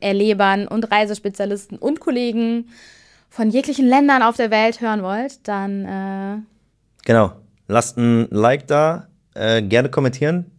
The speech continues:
Speaker 2: falls ihr Fragen habt, falls ihr Interesse habt, falls ihr auch wissen wollt oder falls ihr Vorschläge habt, für welche Länder, äh, wir noch Folgen aufnehmen sollen. Lasst ein Abo da,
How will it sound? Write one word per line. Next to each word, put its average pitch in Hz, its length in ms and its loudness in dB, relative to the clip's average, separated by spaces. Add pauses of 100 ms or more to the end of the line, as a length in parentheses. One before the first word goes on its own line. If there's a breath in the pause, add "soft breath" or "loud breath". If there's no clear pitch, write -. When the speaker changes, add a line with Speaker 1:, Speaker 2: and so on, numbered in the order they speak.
Speaker 2:
falls - 200 -10
ihr 117 40 -8
Fragen 123 380 0
habt, 127 160 -4
falls 101 300 -6
ihr 98 60 -8
Interesse 104 340 -8
habt, 110 120 -8
falls 113 220 0
ihr 104 80 -4
auch 101 160 -4
wissen 113 320 -6
wollt 110 320 2 (520 soft breath)
oder 98 260 0
falls - 180 -6
ihr 101 60 -6
Vorschläge 107 340 -2
habt, 98 100 -2
für 92 120 -8
welche 98 180 -4
Länder, 110 480 -2
äh, 101 300 -2
wir 98 100 -2
noch 123 200 0
Folgen 123 280 0
aufnehmen 110 300 -4
sollen. 107 320 0 (560 soft breath)
Lasst 117 220 2
ein - 40 -6
Abo 139 160 4
da, 139 400 2